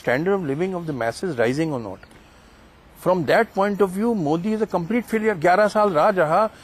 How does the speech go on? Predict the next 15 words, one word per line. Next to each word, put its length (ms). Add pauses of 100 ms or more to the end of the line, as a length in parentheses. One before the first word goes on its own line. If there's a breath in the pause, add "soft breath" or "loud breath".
(160 loud breath)
और 60
हाल 280
ये 80
हर 200
दूसरा 380
बच्चा 340
कुपोषित 500
है 80
गुजरात 380
में, 140 (420)
खाने 240
को 100
नहीं। 120 (240 loud breath)
और 80
ये 180